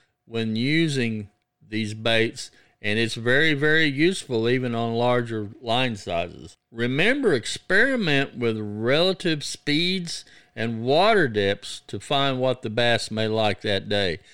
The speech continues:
You know, you can fish, like I said, you can fish this jig all the way from, uh, you know, a couple of feet deep out to twenty, thirty feet deep. So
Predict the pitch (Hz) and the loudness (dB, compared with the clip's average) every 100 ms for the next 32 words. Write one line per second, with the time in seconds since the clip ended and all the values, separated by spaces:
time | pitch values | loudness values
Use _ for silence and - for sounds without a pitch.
0 | _ _ 120 120 117 113 110 147 160 123 | _ _ -4 -2 2 2 2 0 -2 -4
1 | - 143 - 131 131 131 120 139 110 104 | 0 0 0 -2 0 0 -2 0 0 0
2 | 156 180 139 156 143 151 131 - 135 139 | -2 -2 -2 -2 -2 -6 -10 -4 0 2
3 | 131 135 131 123 127 127 123 107 92 92 | 2 2 2 2 2 2 -2 -8 -10 -12
4 | _ _ _ _ 110 95 92 90 120 110 | _ _ _ _ -8 -4 -4 -6 -4 0
5 | 98 90 - 151 143 113 139 123 117 131 | 0 -2 0 0 0 0 0 2 2 2
6 | 123 117 117 113 101 - 123 120 104 120 | 2 2 2 0 -6 -4 -2 -2 0 -2
7 | 110 - 113 104 117 110 - - 101 92 | -2 -2 -4 -2 0 0 -4 -6 -4 -4